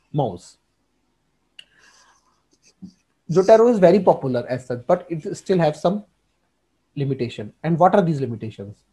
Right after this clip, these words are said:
The limitations being, it does not work with the internal explorer or I E.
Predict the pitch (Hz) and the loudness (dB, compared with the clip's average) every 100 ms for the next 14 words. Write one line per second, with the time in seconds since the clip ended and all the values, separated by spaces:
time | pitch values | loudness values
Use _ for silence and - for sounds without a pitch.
0 | _ 123 127 143 139 170 143 139 170 - | _ -8 -6 -6 -6 -6 -6 -6 -8 -12
1 | _ _ _ - 214 175 165 165 196 190 | _ _ _ -4 -2 2 2 2 2 0
2 | 196 165 160 175 156 143 160 170 135 - | -2 -4 0 2 2 -2 -2 -2 -4 -4
3 | 143 156 156 151 - 123 120 117 | -2 0 0 -2 -6 -8 -6 -10